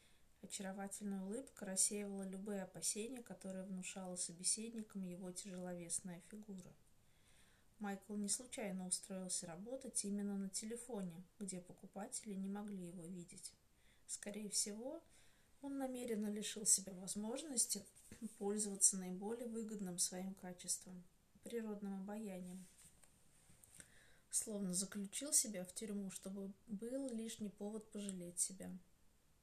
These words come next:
Он отлично умел ладить с людьми, но редко пользовался этой способностью вне профессиональной деятельности.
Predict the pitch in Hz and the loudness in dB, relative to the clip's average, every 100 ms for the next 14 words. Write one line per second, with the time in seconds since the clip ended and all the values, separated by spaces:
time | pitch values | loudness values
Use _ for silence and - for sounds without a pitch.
0 | - - - - - - - - - - | -20 -20 -20 -20 -20 -20 -20 -20 -20 -20
1 | - 285 277 208 214 214 - 202 202 196 | -16 -8 -2 -2 0 -2 0 0 0 0
2 | 185 185 185 180 - 190 185 214 262 311 | -2 -4 -2 6 6 6 -2 -2 -2 -4
3 | - - - - - - 277 311 247 226 | -12 -20 -20 -20 -18 -8 -4 -2 0 0
4 | - 208 - 202 196 190 180 - 185 180 | 0 -6 -6 -2 -2 -2 2 2 0 -2
5 | 180 - 180 - 294 320 240 - - 180 | -2 0 2 4 2 -2 2 2 2 -4
6 | 196 - - 214 240 233 - 180 - 190 | -8 -12 -8 -4 -2 -2 -4 -8 -8 -6
7 | 180 180 180 185 190 185 190 - 180 - | -8 -8 -8 -8 -6 -8 -8 -8 -4 -2
8 | - | -4